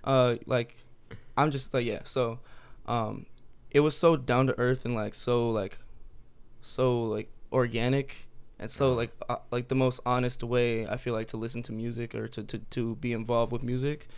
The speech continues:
Speaker 1: Like, just the way that Joe Jank does shit and, like, that, that,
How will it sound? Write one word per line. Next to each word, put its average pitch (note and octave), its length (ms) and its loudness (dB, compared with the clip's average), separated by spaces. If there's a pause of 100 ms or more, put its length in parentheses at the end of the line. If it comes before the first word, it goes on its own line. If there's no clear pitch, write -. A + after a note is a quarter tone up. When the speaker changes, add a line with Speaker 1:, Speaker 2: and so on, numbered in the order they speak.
(320)
Speaker 1:
Like, A2+ 160 -4
just - 240 -6
the A#2 80 -2
way A#2+ 200 4
that A#2 240 0 (400)
Joe A#2+ 180 2
Jank A#2 360 -2 (120)
does A#2 220 2
shit A#2+ 320 0 (100)
and, A2 260 -4
like, G#2+ 240 -4
that, A2 360 0
that, A#2+ 280 4